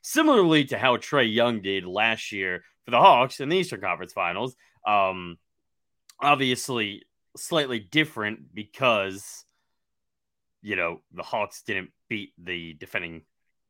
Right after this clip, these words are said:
Western Conference champions to get there, uh, in the second round. They, they beat Ben Simmons, unfortunately. Um, but, uh, but no, I think Luka's extremely confident. The Mavs are extremely hot,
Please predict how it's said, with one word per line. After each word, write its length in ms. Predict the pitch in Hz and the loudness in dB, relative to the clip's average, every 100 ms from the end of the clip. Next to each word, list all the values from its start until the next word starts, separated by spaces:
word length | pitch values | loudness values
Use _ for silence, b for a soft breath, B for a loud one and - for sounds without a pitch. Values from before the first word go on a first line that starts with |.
| _ _ | _ _
Western 320 | 107 98 - | -8 -8 -6
Conference 180 | 82 82 | -8 -4
champions 500 | 151 131 95 90 90 | 4 4 4 -6 -8
to 100 | - | -6
get 200 | 107 117 | -2 -2
there, 220 | 82 78 - B B | -2 -6 -6 B B
uh, 200 | - 92 92 | -2 0 -2
in 60 | |
the 80 | 98 | -6
second 240 | - 101 | -4 -4
round. 360 | 107 123 87 80 | -2 -2 -4 -6
They, 200 | 80 76 _ | -12 -12 _
they 80 | 85 | -18
beat 240 | 76 82 - _ 95 | -16 -20 -20 _ _
Ben 220 | 95 87 | -8 -8
Simmons, 480 | - 73 71 - - _ _ | -14 -16 -20 -20 -20 _ _
unfortunately. 580 | 85 85 80 - 73 71 B B B | -14 -12 -14 -14 -16 -16 B B B
Um, 500 | 120 120 120 117 107 _ _ b _ | 6 8 8 4 -4 _ _ b _
but, 280 | 123 117 - | 2 2 4
uh, 340 | 123 110 107 104 123 | 4 6 6 2 -2
but 200 | 143 156 | -4 2
no, 220 | 208 143 | 4 4
I 120 | 113 | 2
think 400 | - 156 139 - _ _ _ _ _ | 2 -2 -2 -8 _ _ _ _ _
Luka's 520 | 131 117 143 175 175 160 | -10 0 0 2 -2 -2
extremely 380 | 156 139 135 | -6 -4 -4
confident. 440 | 123 101 95 110 101 | -2 -2 -2 -4 -6
The 60 | |
Mavs 320 | 95 104 131 147 | -2 2 2 2
are 100 | 135 | -4
extremely 380 | - 135 151 | -6 -8 -6
hot, 300 | 113 98 104 | -6 -4 -6